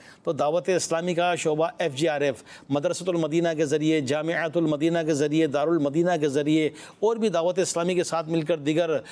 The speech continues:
آ، جو سوشل کام کرتے ہیں، سماجی کام کرتے ہیں، سب کو مل کر ایک ہی نعرہ ہوتا ہے کہ پودا لگانا ہے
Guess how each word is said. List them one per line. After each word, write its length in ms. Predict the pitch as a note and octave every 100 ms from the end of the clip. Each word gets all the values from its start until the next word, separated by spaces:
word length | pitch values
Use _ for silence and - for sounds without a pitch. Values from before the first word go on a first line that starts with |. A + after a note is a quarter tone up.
| - -
آ، 320 | D3 C#3+ C3+
جو 340 | B2 D3+ D3
سوشل 360 | - F3 - E3
کام 300 | D3 D#3+ D#3+
کرتے 320 | D3+ C#3 D#3
ہیں، 140 | D3+
سماجی 460 | C#3+ D3 D3 D3+ D3+
کام 280 | D3+ D#3 D3+
کرتے 300 | D3+ C3+ D#3+
ہیں، 160 | D#3+
سب 140 | D3+ C4+ G3+ _ -
کو 200 | A3 G3+
مل 220 | F3+ F#3+
کر 200 | G3+ G3+
ایک 240 | F#3+ F3+
ہی 40 | F#3
نعرہ 240 | D#3 D#3
ہوتا 400 | E3 C#3+ C#3+ D3+
ہے 220 | D#3 G3 G3+ - - -
کہ 140 | E3+
پودا 520 | - D#3+ E3+ F3 F3
لگانا 600 | D#3+ C#3 D3 D#3 E3 D#3+
ہے 320 | C3+ D3+ E3+